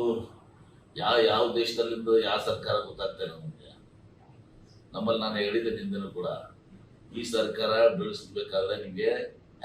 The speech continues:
as it is ಅರವತ್ತೈದು ಶಾಸಕರು, ಅರವತ್ತು ಶಾಸಕರು. ಇವ್ರು ಒಂದು ಇಬ್ಬರು ಶಾಸಕರು, ನಾಲ್ಕು ಜನ ಶಾಸಕರು ತಗೊಂಡ್ಬರ್ಲಿ.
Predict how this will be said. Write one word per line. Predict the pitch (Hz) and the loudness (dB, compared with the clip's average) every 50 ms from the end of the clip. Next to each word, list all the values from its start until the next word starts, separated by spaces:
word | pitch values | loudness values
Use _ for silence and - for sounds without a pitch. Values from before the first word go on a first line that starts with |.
| 110 117 | 0 0
as | 120 123 | 0 0
it | 123 - - 151 | 0 -4 -2 2
is | 147 147 - - | 2 4 6 6
ಅರವತ್ತೈದು | 123 127 127 - 123 120 117 113 | 6 4 4 2 2 0 0 0
ಶಾಸಕರು, | 110 113 113 - - 101 98 92 90 82 80 - | 0 -2 -4 -4 -4 -8 -14 -14 -14 -14 -14 -14
ಅರವತ್ತು | - 104 104 104 - - | -12 -12 -12 -12 -10 -12
ಶಾಸಕರು. | - - - - 160 - - - - - - - - - - - - - - - - - - - - - - - - - - - - - - - - - - - - - - - - | -12 -12 -12 -14 -18 -18 -20 -20 -20 -20 -20 -20 -20 -20 -20 -20 -20 -20 -20 -20 -20 -20 -20 -20 -20 -20 -20 -20 -20 -20 -20 -20 -20 -20 -20 -20 -20 -20 -20 -20 -20 -20 -20 -14 -4
ಇವ್ರು | 104 113 120 | -2 0 0
ಒಂದು | 247 240 247 | 0 0 0
ಇಬ್ಬರು | - - - 156 151 - | 0 0 2 2 2 4
ಶಾಸಕರು, | - 151 139 - 135 135 131 127 | 6 4 4 4 2 0 -2 -2
ನಾಲ್ಕು | 120 123 123 123 - | 0 0 0 0 -2
ಜನ | 127 | -4
ಶಾಸಕರು | 123 123 - 117 - - 107 90 | -6 -6 -6 -6 -6 -8 -10 -12
ತಗೊಂಡ್ಬರ್ಲಿ. | - - 90 90 82 - - - | -12 -10 -10 -8 -8 -8 -10 -14